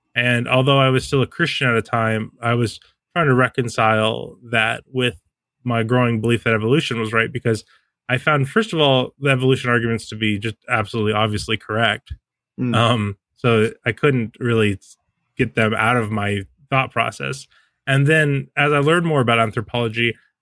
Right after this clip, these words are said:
Speaker 1: I found, you know, probably because, like, I'm a storyteller, that this long connection of humans and us borrowing from each other and learning things and,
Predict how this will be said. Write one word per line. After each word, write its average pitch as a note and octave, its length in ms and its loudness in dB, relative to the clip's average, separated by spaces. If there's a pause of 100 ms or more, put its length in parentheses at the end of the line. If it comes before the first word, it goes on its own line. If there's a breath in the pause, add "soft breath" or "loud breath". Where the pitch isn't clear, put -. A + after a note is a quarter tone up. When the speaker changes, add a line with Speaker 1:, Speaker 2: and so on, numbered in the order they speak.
(120)
Speaker 1:
I B2+ 100 0
found, D#3 380 0 (100)
you C#3+ 80 0
know, B2 160 0 (100)
probably D3+ 240 2
because, B2 340 0
like, A#2+ 160 -4
I'm A#2 140 -2
a A2+ 60 -2
storyteller, B2+ 560 0
that A#2 240 -6
this C3+ 240 -2 (160)
long C3+ 380 2
connection B2 480 -2
of A2 100 -6
humans B2 520 0
and A2 180 0 (320)
us C3 220 -2
borrowing A#2 960 0 (240)
from A#2 180 -6
each A2+ 180 -2
other A#2 240 2
and A2 100 2
learning A#2 300 2
things A2+ 440 -2
and, G#2+ 180 -6